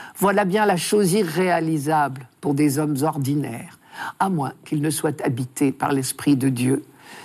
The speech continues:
celui que le Christ lui-même leur a insufflé.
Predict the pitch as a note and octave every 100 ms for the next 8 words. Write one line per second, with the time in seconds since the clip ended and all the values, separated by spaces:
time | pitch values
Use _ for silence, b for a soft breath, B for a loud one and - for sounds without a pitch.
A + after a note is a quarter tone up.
0 | B - - E3 D3+ D#3+ D#3 C#3+ C#3 -
1 | F3+ F3 - - - D3+ D#3+ D3 C3+ B2
2 | B2+ - C#3 C#3 C3+ - C#3 C3 - -
3 | - -